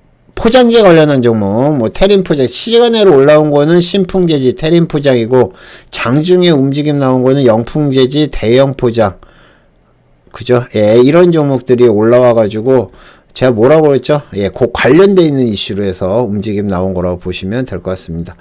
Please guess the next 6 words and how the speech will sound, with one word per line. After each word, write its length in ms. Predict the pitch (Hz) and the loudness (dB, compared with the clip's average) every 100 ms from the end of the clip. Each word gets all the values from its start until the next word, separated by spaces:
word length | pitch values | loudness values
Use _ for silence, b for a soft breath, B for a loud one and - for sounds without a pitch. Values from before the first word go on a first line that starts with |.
| B B B B B _ | B B B B B _
뭐 440 | - 139 147 147 135 _ _ | -8 -4 -2 -2 -6 _ _
특별한 440 | - - 247 247 190 | -20 -2 2 4 2
뉴스는 400 | 139 139 185 175 | 0 0 2 2
없는 320 | 104 117 131 | 2 0 0
상황입니다. 840 | 123 101 92 87 80 82 107 143 - b b b _ - - - - | -2 -2 -4 -6 -6 -4 -2 -2 -6 b b b _ -20 -20 -20 -20
신성통상. 1000 | - - 180 185 175 170 165 113 95 95 | -14 -4 0 2 0 -2 -4 -6 -6 -12